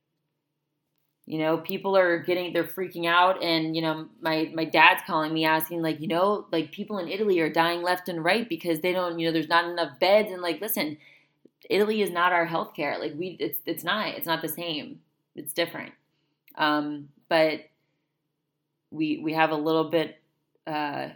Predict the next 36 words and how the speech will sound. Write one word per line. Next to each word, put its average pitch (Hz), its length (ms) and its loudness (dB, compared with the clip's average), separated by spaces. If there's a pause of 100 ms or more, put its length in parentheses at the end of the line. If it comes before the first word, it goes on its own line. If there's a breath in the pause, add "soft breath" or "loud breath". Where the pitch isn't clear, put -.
(160)
more 160 220 -4
advanced 151 440 -4
healthcare 156 460 -4
than 143 140 -6
Italy 147 320 -6
does. 139 320 -6
And 151 180 -6
they, 151 220 -2
it 151 100 -2
is 160 180 0
crazy 156 380 -4
that 156 220 -2
some, 151 400 -2
there 156 100 0
was 147 180 -4
one 156 220 -6
hospital 156 580 -4
that 151 200 -4
showed 151 400 -2
a 151 240 -8 (180)
picture 160 460 -6
of 151 320 -6 (380 loud breath)
multiple, 160 800 2
you 165 80 -2
know, 151 180 2
beds 156 460 2
in 151 80 -2
the 147 80 -2
hallways 156 520 4
and 151 140 -2
stuff 156 280 0
and 151 180 -6
shit. - 380 -4
That - 280 -4
fucking 190 300 -8
happens 214 640 -4